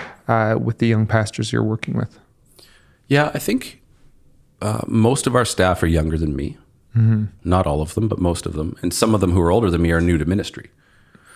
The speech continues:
Speaker 2: So everyone's going through this stuff. And
Speaker 1: Mm-hmm.
Speaker 2: I think one of the things that stands out so much is that each person is really, really unique. And so there's no playbook for this stuff that is exhaustive,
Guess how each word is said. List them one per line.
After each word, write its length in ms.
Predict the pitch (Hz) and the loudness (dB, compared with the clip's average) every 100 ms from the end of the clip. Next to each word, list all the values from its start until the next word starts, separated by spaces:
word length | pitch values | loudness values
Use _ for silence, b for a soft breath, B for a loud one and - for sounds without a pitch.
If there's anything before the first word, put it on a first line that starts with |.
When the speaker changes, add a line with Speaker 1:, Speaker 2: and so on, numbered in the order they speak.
| b b | b b
Speaker 2:
So 580 | - 98 90 80 76 - _ - | -4 2 2 2 0 -4 _ -2
everyone's 400 | 107 135 98 90 | 0 2 2 0
going 260 | 87 82 | -2 -2
through 180 | 76 82 | -4 -6
this 160 | 78 - | -6 -8
stuff. 380 | - - - - _ _ - | -10 -14 -16 -20 _ _ -2
And 100 | 95 | 0
Speaker 1:
Mm-hmm. 100 | 104 | 2
Speaker 2:
I 40 | 117 | 2
think 180 | 107 - _ | 0 -6 _
one 240 | 87 117 | -2 0
of 60 | 190 | 2
the 100 | 123 | -2
things 540 | - 87 82 78 - - | 0 0 0 -2 -8 -8
that 240 | - 78 - _ _ _ - | -4 -4 -6 _ _ _ -10
stands 480 | - - 90 87 85 | -6 0 2 2 2
out 180 | 73 | 0
so 300 | - - 92 | -2 -2 0
much 540 | 85 80 78 - - - B B B B B B B B B B B B B _ | 2 0 -2 -6 -12 -12 B B B B B B B B B B B B B _
is 180 | 107 101 | 0 2
that 140 | 104 - | 0 0
each 240 | 131 - | -2 -2
person 320 | - 113 - | -2 -2 0
is 200 | 90 85 - | 0 0 -4
really, 400 | 92 101 107 101 | 0 2 4 4
really 320 | 90 90 82 | 4 2 2
unique. 460 | 76 71 67 - - B B B B B B _ _ _ _ _ _ - | 0 -2 -4 -8 -18 B B B B B B _ _ _ _ _ _ -2
And 120 | 95 | -2
so 200 | - 98 | 2 0
there's 300 | 82 104 104 | 2 0 2
no 200 | 104 147 | 2 2
playbook 600 | 185 - 87 90 85 76 | 0 0 0 2 0 -2
for 260 | - - 80 | -6 -4 -4
this 180 | 71 71 | -2 -6
stuff 540 | - 69 71 - - - | -4 -4 -4 -10 -20 -8
that 220 | 82 - | -4 -2
is 180 | 78 73 | -2 -2
exhaustive, 760 | 69 69 67 - 69 67 - | -2 0 0 -2 -6 -8 -12